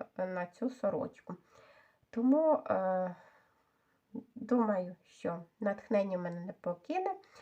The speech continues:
і невдовзі, м, е, будуть, е, нові старти, нові роботи. Е, а вам бажаю миру, злагоди і, м,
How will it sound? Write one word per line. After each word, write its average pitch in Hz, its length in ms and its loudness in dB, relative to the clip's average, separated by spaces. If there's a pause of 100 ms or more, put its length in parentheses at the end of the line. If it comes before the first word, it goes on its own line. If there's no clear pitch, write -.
(300)
і 202 300 -2 (100)
невдовзі, 254 960 -2 (120)
м, 185 380 -4 (560)
е, 196 160 4
будуть, 202 580 -2
е, 170 280 -6
нові 185 480 -2 (360)
старти, 262 680 0
нові 165 300 -2
роботи. 269 640 0 (720)
Е, 190 260 -4 (120)
а 190 140 2
вам 226 280 4
бажаю 185 560 -6
миру, 269 540 -2
злагоди 220 840 0 (580)
і, 214 360 -4 (1500)
м, 175 320 -10